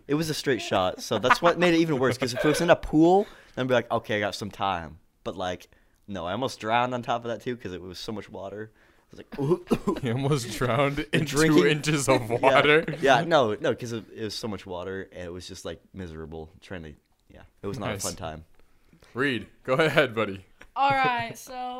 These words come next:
Speaker 3: uh, this didn't, I think this happened only, like, nine months ago. No, no, no, it was, like, yeah, it was,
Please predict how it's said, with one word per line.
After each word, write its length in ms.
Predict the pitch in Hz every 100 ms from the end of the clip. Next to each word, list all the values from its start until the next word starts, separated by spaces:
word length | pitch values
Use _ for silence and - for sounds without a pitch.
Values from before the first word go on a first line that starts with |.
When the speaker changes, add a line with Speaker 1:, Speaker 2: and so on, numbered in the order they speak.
| 247 -
Speaker 3:
uh, 160 | - - 214
this 180 | 233 269
didn't, 280 | - 480 240
I 80 | 220
think 200 | 226 277
this 80 | 247
happened 300 | 220 220 233
only, 200 | 233 233
like, 240 | 226 214 _ _ _ _ _ _ _ _ _ _ _ _
nine 240 | 226 220 226
months 240 | 226 240
ago. 420 | 254 254 254 254 _ _ _ _ _ _ _ _ _ _ _
No, 140 | 285
no, 140 | 320 294
no, 160 | 247
it 20 | 320
was, 120 | 349
like, 140 | 233 _ _ _ _ _ _ _ _ _ _ _ _
yeah, 240 | 220 220
it 40 |
was, 80 | 233